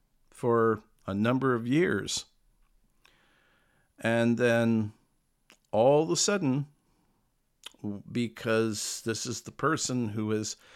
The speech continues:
licked their finger and are measuring the political wins,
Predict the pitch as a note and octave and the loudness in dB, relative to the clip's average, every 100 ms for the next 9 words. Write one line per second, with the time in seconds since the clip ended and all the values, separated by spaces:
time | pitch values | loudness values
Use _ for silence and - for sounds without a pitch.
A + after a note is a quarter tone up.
0 | - - - _ _ _ _ _ A2+ D3+ | -20 -20 -20 _ _ _ _ _ -2 -2
1 | D#3 - D3+ D3+ D3 - E3 D#3+ C3+ B2+ | -2 0 4 4 4 0 -2 0 2 2
2 | A2 G#2+ _ _ A#2 A2+ A#2 A2+ A#2 A2 | 0 -4 _ _ -8 -4 -4 -2 -2 -4
3 | - - G#2 G2+ G#2 B2+ C#3+ C#3 C3+ B2+ | -6 -4 -2 -2 -2 -2 -2 -2 -2 -2
4 | A2+ - - B2+ C3+ A#2 A#2+ A#2 C3 C#3+ | -4 -6 -8 -4 -4 -2 -2 0 2 2
5 | B2+ A2 G2+ - | 2 0 -2 -6